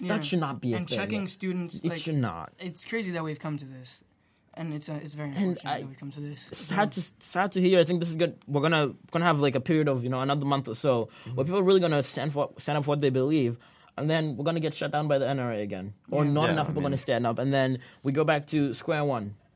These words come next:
Speaker 2: Yeah.
Speaker 1: and then
Speaker 3: Yeah, I think
Speaker 1: another
Speaker 3: this
Speaker 1: tragedy
Speaker 3: is,
Speaker 1: happens,
Speaker 3: this is a,
Speaker 1: and then it's the same
Speaker 3: essentially
Speaker 1: thing.
Speaker 3: Well, I, I think if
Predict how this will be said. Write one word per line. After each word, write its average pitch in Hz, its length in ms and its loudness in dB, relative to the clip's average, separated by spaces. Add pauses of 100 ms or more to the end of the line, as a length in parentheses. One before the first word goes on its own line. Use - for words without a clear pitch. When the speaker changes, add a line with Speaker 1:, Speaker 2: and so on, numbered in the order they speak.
(140)
Speaker 2:
Yeah. 160 120 -8
Speaker 1:
and 131 80 0
then 135 100 0
Speaker 3:
Yeah, 139 80 6
I - 60 8
think 123 80 2
Speaker 1:
another 143 160 4
Speaker 3:
this 143 60 2
Speaker 1:
tragedy 160 300 4
Speaker 3:
is, 180 60 2
Speaker 1:
happens, 113 420 0
Speaker 3:
this 120 80 -6
is - 20 -2
a, 113 40 0 (180)
Speaker 1:
and - 100 -4
then 143 100 2
it's 113 120 0
the 139 60 -8
same 156 240 0
Speaker 3:
essentially - 20 -6
Speaker 1:
thing. 92 320 -8 (260)
Speaker 3:
Well, 113 160 0
I, 90 200 2
I 98 140 -2
think 107 200 -4
if - 240 -8